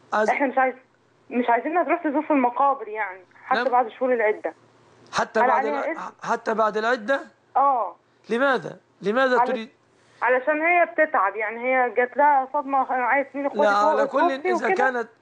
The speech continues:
Speaker 1: إذا كانت
Speaker 2: آه.
Speaker 1: ستمرض لكم أن تمنعوها، لكن
Speaker 2: لا،
Speaker 1: كحكم
Speaker 2: هي، إحنا، هي مش هتزعل، هي مش هتزعل، هي قلنا لها ما تروحيش هتقول حاضر، بس هل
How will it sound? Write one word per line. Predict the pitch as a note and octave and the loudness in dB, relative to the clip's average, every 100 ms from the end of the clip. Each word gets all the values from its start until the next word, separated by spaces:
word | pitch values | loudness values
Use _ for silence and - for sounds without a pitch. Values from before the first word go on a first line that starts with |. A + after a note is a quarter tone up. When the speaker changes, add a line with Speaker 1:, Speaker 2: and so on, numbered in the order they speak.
| - | -10
Speaker 1:
إذا | G3 G3 | -6 -2
كانت | A#3+ B3 B3+ G#3+ | 0 0 0 -2
Speaker 2:
آه. | |
Speaker 1:
ستمرض | A#3+ C4 B3+ B3 A3+ | 0 0 2 0 0
لكم | A#3 A#3+ A#3+ C4 | -2 -2 -2 -2
أن | A3 G3+ | -6 -2
تمنعوها، | A#3 A3 A3 B3+ G#3+ D#3+ - | -2 0 0 0 0 -2 -4
لكن | G3+ - G#3+ | -8 -6 -6
Speaker 2:
لا، | |
Speaker 1:
كحكم | F#3 C#4 A4 | -2 2 2
Speaker 2:
هي، | F4 F4+ D#4 | 2 2 0
إحنا، | E4 D#4 | 0 -2
هي | D#4 E4 | 0 0
مش | D4+ | -2
هتزعل، | C#4 F4 A#3 F3 F3 | -2 -2 0 -2 -2
هي | A3 | -4
مش | A#3+ A#3+ | -4 -2
هتزعل، | D4+ B3+ A#3 | 0 0 0
هي | A#3 | 0
قلنا | A3 A#3+ | -2 0
لها | C#4+ | 0
ما | C4 | -2
تروحيش | - F4 | -8 -10
هتقول | D5 B3+ - | -2 -2 2
حاضر، | B3+ G#3 G3 A3 | 2 0 -4 -14
بس | - - | -12 -2
هل | A#3 D4+ C#4+ B3+ | 2 2 0 -2